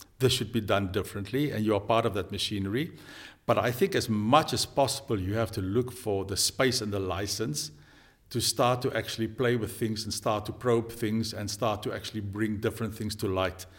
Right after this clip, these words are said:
that other, that inspire other people and can start to sort of, like, snowball. Otherwise, we have no hope. So, uh, that is, I think, the, you know, uh, what we have to keep in mind, you know. Uh, and y-, you are right. I mean, if we look, if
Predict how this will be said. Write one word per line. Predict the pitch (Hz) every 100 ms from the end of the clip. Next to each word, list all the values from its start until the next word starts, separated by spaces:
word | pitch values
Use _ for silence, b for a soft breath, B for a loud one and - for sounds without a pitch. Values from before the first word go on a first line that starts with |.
| B B -
that | 110 107
other, | 120 123
that | 123 113 113
inspire | 117 - - 117 110
other | 120 135
people | 123 147 147 120
and | 110 107
can | 104
start | 98 113 101
to | 107
sort | - 101
of, |
like, | 95 95
snowball. | - 104 98 95
Otherwise, | 95 131 127 101 98
we | 101
have | 90
no | 98 95
hope. | 90 101 98 B B B
So, | - - 117 110
uh, | 104 101 98 95
that | 131 135
is, | 120 104 - -
I | -
think, | - 117 107 - B B B B -
the, | - 107 113 113
you | 123
know, | 117 107 107 - 104 104
uh, | - 95 90 92 - - - - - - - -
what | - 120 123
we |
have | 117
to | -
keep | - 107 101
in |
mind, | 90 107 85 85 -
you | 92
know. | 98 101
Uh, | 95 92 B -
and | 135 127 -
y-, | 135 139
you | 147 165
are | 160
right. | 160 151 113
I | 117
mean, | 127 127
if | 127 143
we | 139
look, | 131 113 175 175 -
if | 135